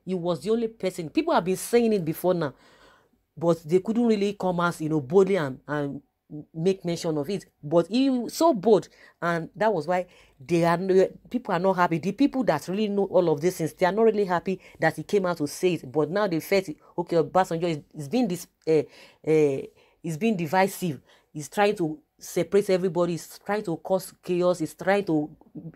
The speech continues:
cause commotion in the whole country. They, they abuse him. There's no name they didn't give him. So with all of these things that we are seeing,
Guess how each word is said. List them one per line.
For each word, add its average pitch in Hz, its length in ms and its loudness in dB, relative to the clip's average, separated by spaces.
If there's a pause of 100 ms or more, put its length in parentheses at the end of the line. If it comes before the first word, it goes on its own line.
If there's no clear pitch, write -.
(180)
cause 214 220 0
commotion 180 520 -2 (420)
in 160 120 -2
the 156 100 0
whole 196 140 6
country. 175 460 -2 (320)
They, 160 200 -2 (240)
they 165 220 0
abuse 165 340 0
him. 196 80 2
There's 165 220 2
no 247 100 6
name 226 240 4
they 160 80 2
didn't 180 280 -2
give 170 140 -2
him. 143 140 -4
So 285 280 4
with 233 240 0
all 262 180 2
of 202 100 2
these 220 140 -4
things 190 100 -2
that 165 140 4
we 160 80 2
are 160 80 2
seeing, 180 280 -2